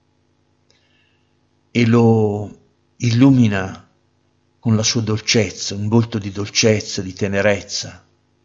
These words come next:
di serenità. È bello pensare che il nostro Dio comprende tutta la nostra fatica,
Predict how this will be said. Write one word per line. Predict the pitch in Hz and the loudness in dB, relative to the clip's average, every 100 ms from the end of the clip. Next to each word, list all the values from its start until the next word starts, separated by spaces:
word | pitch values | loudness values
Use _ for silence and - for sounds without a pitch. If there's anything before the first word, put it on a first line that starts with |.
| _ _ _ _ _ _ _ _ _ _ _ - | _ _ _ _ _ _ _ _ _ _ _ -10
di | 117 | -4
serenità. | - 107 101 98 98 - 90 - _ _ _ _ _ _ _ _ _ _ - - - _ _ _ _ _ _ _ _ _ _ _ _ _ _ | 0 0 -2 -6 -8 -10 -12 -16 _ _ _ _ _ _ _ _ _ _ -20 -18 -20 _ _ _ _ _ _ _ _ _ _ _ _ _ _
È | - | -6
bello | 117 120 104 | 2 2 2
pensare | - - - 101 | -2 -4 -2 -2
che | 98 | -4
il | 92 | -8
nostro | 95 92 104 92 | -8 -8 -8 -6
Dio | 104 101 95 87 - _ _ _ _ _ _ _ _ _ _ _ _ _ _ _ - | -4 -2 -2 -6 -16 _ _ _ _ _ _ _ _ _ _ _ _ _ _ _ -6
comprende | 135 117 117 120 113 104 | 0 0 2 0 2 -2
tutta | - 120 - | -2 -4 -4
la | 95 | -8
nostra | 98 101 - 92 | -8 -10 -10 -12
fatica, | 98 - 110 - 95 90 82 | -12 -8 -10 -10 -14 -14 -18